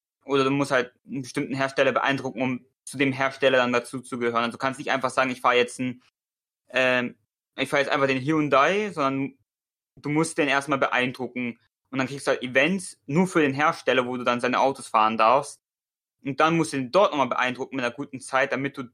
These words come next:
dieses Auto, diese Firma haben kannst. Strecken sind halt realistisch gebunden, sieht wunderschön aus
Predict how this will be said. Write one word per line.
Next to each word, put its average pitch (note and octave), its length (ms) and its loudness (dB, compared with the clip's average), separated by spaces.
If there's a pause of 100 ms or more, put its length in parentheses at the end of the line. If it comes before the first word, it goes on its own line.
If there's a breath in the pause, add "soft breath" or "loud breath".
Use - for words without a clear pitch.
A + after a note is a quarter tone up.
(800)
dieses C#3 480 -6
Auto, C#3 300 2
diese B2+ 180 -6
Firma C3+ 400 4
haben B2+ 280 2
kannst. A2+ 460 -2 (1900)
Strecken E3 280 -2
sind C#3+ 220 -4
halt B2 340 0
realistisch C#3 520 -2
gebunden, G3 720 -4
sieht B2+ 260 -8 (100)
wunderschön F3+ 720 -4
aus D#3+ 500 2